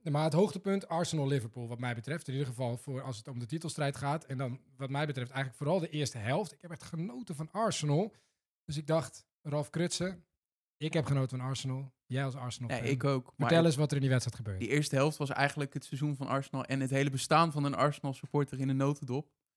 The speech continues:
Speaker 2: Dat je eigenlijk zo'n geweldige eerste helft speelt. Eigenlijk moet je drie nul voor staan. Kans op kans. En dan vlak voor rust maak je een eigen goal die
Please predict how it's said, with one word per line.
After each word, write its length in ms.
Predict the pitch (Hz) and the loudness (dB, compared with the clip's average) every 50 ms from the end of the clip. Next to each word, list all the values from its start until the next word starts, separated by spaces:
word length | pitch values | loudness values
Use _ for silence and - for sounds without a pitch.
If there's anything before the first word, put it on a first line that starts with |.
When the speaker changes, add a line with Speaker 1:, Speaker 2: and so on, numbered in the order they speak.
| _ _ _ | _ _ _
Speaker 2:
Dat 120 | - 120 127 | -4 -2 0
je 60 | 143 | 2
eigenlijk 300 | - 139 139 135 - - | 2 2 2 0 -2 4
zo'n 240 | - 143 165 185 175 | 6 8 8 8 6
geweldige 420 | 151 160 165 165 160 156 143 151 127 | 4 4 2 4 2 0 0 0 0
eerste 240 | 143 151 147 - | 0 0 0 0
helft 200 | 147 139 151 147 | 0 0 0 -2
speelt. 340 | - - - 143 143 147 - | -6 -6 -4 -2 -2 -2 -4
Eigenlijk 360 | - - 131 - 135 127 _ _ _ | -6 -6 -6 -6 -6 -10 _ _ _
moet 180 | - 127 135 135 | 0 2 2 2
je 140 | 131 131 123 _ _ _ | 2 0 -4 _ _ _
drie 220 | 127 135 127 151 160 | -2 0 4 6 6
nul 160 | 156 143 127 | 6 6 6
voor 220 | 127 139 139 147 | 6 4 4 4
staan. 340 | 147 - - 131 135 139 156 _ _ _ _ _ _ _ _ _ - | 2 0 -4 -4 -4 -6 -8 _ _ _ _ _ _ _ _ _ 0
Kans 240 | - 147 156 156 147 | 2 2 2 2 0
op 120 | 135 - | -2 -2
kans. 360 | - 139 143 160 160 - _ _ _ _ - | 0 0 0 0 -4 -8 _ _ _ _ -2
En 100 | 135 131 | 0 2
dan 140 | 131 127 127 | 2 2 2
vlak 200 | - 135 135 - | 2 0 0 0
voor 160 | - - 131 | -2 -4 -2
rust 200 | 135 131 127 - _ _ | 0 -2 -2 -6 _ _
maak 220 | - 135 135 135 - | 4 4 4 4 2
je 60 | 131 | 0
een 60 | 110 | 4
eigen 240 | 95 123 123 - - | 4 4 4 2 0
goal 300 | - 135 127 117 - _ - | -2 -2 -2 -2 -6 _ -4
die 280 | 131 127 123 131 - | -2 -2 -2 -4 -8